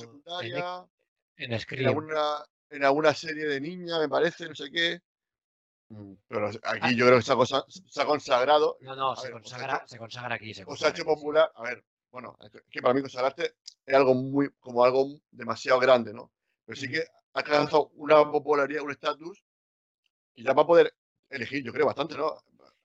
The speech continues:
Speaker 1: Sí,
Speaker 2: sea, es un
Speaker 1: sí.
Speaker 2: rollo, una Millie Bobby Brown, ¿no? Que ahora, pues, ahora hace Enola Holmes dos, no sé, ese tipo de, de actriz. Y yo no sé si al final van a ser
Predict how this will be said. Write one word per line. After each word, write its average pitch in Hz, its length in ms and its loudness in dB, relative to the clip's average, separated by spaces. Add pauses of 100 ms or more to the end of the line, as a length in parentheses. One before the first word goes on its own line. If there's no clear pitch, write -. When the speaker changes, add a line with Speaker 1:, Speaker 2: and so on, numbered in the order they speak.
Speaker 1:
Sí, - 140 -16
Speaker 2:
sea, 104 240 -2
es 117 100 -4
un 139 120 -12
Speaker 1:
sí. - 120 -20
Speaker 2:
rollo, 156 460 6
una 127 220 -2
Millie 139 220 0
Bobby 143 260 6
Brown, 190 500 2 (560)
¿no? - 400 -4 (480)
Que 127 120 -8
ahora, 123 220 6
pues, 131 180 8 (100)
ahora 127 160 -2
hace 135 280 -6
Enola 131 220 0
Holmes 131 340 -6
dos, 180 400 -2 (320)
no 120 160 -20
sé, 110 240 -16
ese 120 220 -14
tipo 135 180 6
de, 147 140 6
de 135 80 -12
actriz. 165 260 -10 (560)
Y 117 100 -20
yo 123 100 0
no 139 60 4
sé 151 100 -4
si 170 80 0
al 156 80 2
final 165 180 8
van 143 140 6
a 123 40 2
ser 127 280 0